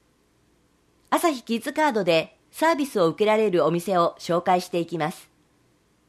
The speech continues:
新登録店の紹介。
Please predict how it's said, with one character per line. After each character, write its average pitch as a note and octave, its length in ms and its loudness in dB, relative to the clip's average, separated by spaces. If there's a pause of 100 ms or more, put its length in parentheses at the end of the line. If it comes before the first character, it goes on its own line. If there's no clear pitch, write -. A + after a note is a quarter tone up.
(2250)
新 D4 240 -2
登 E4+ 240 -2
録 E4 180 -4
店 G#3 280 -4
の D3 260 0 (140)
紹 F3+ 280 -4
介。 D3 300 0